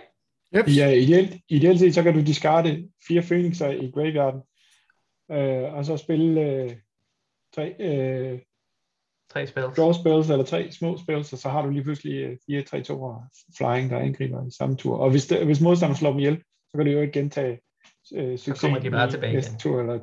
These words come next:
Speaker 2: næste tur igen. Øh, ja.
Speaker 3: Yes. Så hvis I lægger mærke til det her, så vil I se, at der er nogle af farverne, der går igen. I kan se rigtig mange røde dæk,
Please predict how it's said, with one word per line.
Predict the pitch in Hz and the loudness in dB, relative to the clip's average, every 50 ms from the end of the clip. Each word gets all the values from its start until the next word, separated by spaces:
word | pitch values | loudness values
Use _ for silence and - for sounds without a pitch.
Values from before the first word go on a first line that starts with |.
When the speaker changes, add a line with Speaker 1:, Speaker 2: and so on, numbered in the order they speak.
| - | -8
Speaker 2:
næste | 139 127 120 - | -10 -10 -8 -6
tur | - 147 127 | -4 -4 -4
igen. | 120 113 117 113 117 - _ - | -2 -4 -6 -8 -10 -16 _ -12
Øh, | 143 135 131 127 120 131 175 | -12 -10 -10 -10 -10 -10 -10
ja. | 147 120 110 - _ _ _ _ _ _ _ _ _ _ _ - | -10 -10 -10 -14 _ _ _ _ _ _ _ _ _ _ _ -20
Speaker 3:
Yes. | 107 - - _ _ _ _ _ _ _ _ _ _ _ _ _ _ _ _ _ _ _ _ _ _ _ _ _ _ _ _ _ _ _ _ | -20 -20 -20 _ _ _ _ _ _ _ _ _ _ _ _ _ _ _ _ _ _ _ _ _ _ _ _ _ _ _ _ _ _ _ _
Så | - 160 139 - - - _ _ _ | -4 -2 -2 -2 -2 -6 _ _ _
hvis | - 165 175 170 - | -6 -4 -4 -4 -2
I | |
lægger | 196 185 180 185 | -2 0 0 2
mærke | 180 175 175 208 220 - | 2 2 2 0 0 -2
til | - 170 | -6 -6
det | 160 160 | -6 -4
her, | 143 131 117 - - | -4 -4 -4 -6 -6
så | - - 156 | -10 -10 -10
vil | 160 160 | -8 -10
I | 156 | -8
se, | - 175 156 | -6 -6 -4
at | 143 135 | -4 -2
der | 139 | -2
er | 139 | -2
nogle | 147 156 170 | -2 -4 -4
af | 170 | -4
farverne, | - 160 131 135 151 165 - | -2 -2 0 0 0 -2 -4
der | - 139 127 123 | -4 -4 -6 -4
går | 117 | -6
igen. | 113 110 107 135 131 131 - _ _ _ _ _ _ _ _ _ _ _ _ _ _ - - | -6 -8 -8 -8 -10 -10 -12 _ _ _ _ _ _ _ _ _ _ _ _ _ _ -12 -8
I | 147 | -6
kan | - 165 | -6 -6
se | - - 156 151 - | -4 -4 -2 0 0
rigtig | 160 151 190 | 0 0 0
mange | 151 143 143 139 | -2 -2 -2 0
røde | 139 135 147 185 208 | 0 0 0 0 0
dæk, | 214 202 | -4 -6